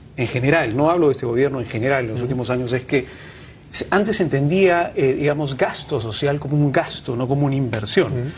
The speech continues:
Speaker 1: La inclusión social, al parecer, está cambiando un poco ese concepto, es decir, el ter-,
Speaker 2: Un
Speaker 1: el
Speaker 2: poco lo que
Speaker 1: término
Speaker 2: mencionaba Pedro Laechea es que, eh, la creación del mides y el equipo que ha creado el mides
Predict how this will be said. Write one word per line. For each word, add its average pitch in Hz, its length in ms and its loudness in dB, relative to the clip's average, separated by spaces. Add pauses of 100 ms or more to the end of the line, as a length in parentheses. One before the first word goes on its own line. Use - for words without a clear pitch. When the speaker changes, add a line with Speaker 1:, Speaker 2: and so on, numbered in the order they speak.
(240)
Speaker 1:
La 170 80 4
inclusión 139 380 4
social, 180 440 4
al 143 120 0
parecer, 123 320 0
está 151 160 0
cambiando 147 500 0
un 131 60 -2
poco 135 200 2
ese 131 120 0
concepto, 147 400 2
es 123 80 2
decir, 139 180 -2
el 127 180 0
ter-, 160 200 0
Speaker 2:
Un 165 80 4
Speaker 1:
el 139 80 2
Speaker 2:
poco 220 140 2
lo 240 100 2
que 175 60 2
Speaker 1:
término 156 220 2
Speaker 2:
mencionaba 151 440 0
Pedro 151 240 0
Laechea 139 360 -2
es 143 120 -2
que, 147 280 -2 (680)
eh, 123 300 -2 (180)
la 131 200 0
creación 135 420 0
del 185 140 2
mides 143 480 0
y - 20 -2
el 110 80 0
equipo 156 380 -2
que 139 120 0
ha 139 60 0
creado 135 220 0
el 131 80 -2
mides 117 400 -2